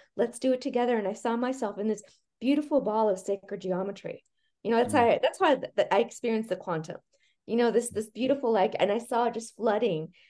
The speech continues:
Speaker 1: myself in this earth and just loving and just being in that. And right when I was doing that, no joke, like, three little dragonflies, like, like,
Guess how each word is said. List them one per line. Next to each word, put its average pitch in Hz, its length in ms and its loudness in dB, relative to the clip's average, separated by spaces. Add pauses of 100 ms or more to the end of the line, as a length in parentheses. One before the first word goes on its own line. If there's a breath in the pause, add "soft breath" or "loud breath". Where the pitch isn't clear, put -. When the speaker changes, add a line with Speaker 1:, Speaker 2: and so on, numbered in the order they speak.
(160 soft breath)
Speaker 1:
myself 226 400 0
in 220 100 0
this 202 160 -4 (100)
earth 190 300 -2 (480)
and 254 120 2
just 269 200 -2
loving 226 560 2
and 214 100 -2
just 190 260 -8
being 233 360 0
in 220 120 -2
that. 185 180 -2
And 208 160 -8 (180 loud breath)
right 226 200 4
when 302 120 0
I 294 80 4
was 262 140 6
doing 254 280 2
that, 214 200 -2 (280)
no 247 260 4
joke, 254 300 0
like, 226 200 -4
three 269 260 2
little 285 220 0
dragonflies, 214 640 0
like, 180 180 0 (200)
like, 185 200 4